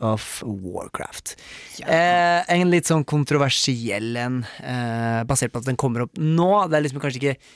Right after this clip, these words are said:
Speaker 1: Men samtidig er det litt gøy å mimre tilbake på alt positivt det har gjort da. Eh, for nå har det vært mye drit om det spillet. Eh, og hvis du på en måte ikke skjønte at det var en joke i hva du har spilt siden sist, at jeg skal hjem og spille World of Warcraft, så var det en joke.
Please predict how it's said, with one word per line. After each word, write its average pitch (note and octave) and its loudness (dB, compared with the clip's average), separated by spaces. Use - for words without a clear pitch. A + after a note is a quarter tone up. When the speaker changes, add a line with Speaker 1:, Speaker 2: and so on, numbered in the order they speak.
Speaker 1:
Men E4 4
samtidig C#4+ 6
er C#4 4
det C4+ 4
litt G3 2
gøy F#3 4
å G#3 0
mimre E3+ 2
tilbake C#3+ 0
på F3 0
alt E3+ -2
positivt D3+ -4
det G3 4
har G#3 2
gjort - -8
da. C4+ 6
Eh, E3+ 4
for F3 -6
nå F3 0
har F3 2
det F#3 2
vært F#3 -2
mye D3 0
drit C#3 -2
om C3+ -2
det C#3+ 0
spillet. D#3+ 0
Eh, D#3 2
og D#3 2
hvis D3+ 0
du D#3+ -8
på D#3 -2
en D3+ 0
måte C#3+ -4
ikke C#3+ -4
skjønte B2 -2
at B2 -6
det C3+ -2
var B2 -2
en C3 -4
joke B2+ -4
i C#3 -4
hva B2 -2
du B2 -4
har B2+ -4
spilt A#2 -8
siden B2 -4
sist, B2+ -8
at B2+ -4
jeg A#2+ -4
skal C3 -4
hjem A#2 -4
og A2 -10
spille A#2+ -8
World A#2+ -8
of B2 -4
Warcraft, - -4
så C#3 -2
var A#2+ -2
det B2+ 0
en B2+ -2
joke. - -6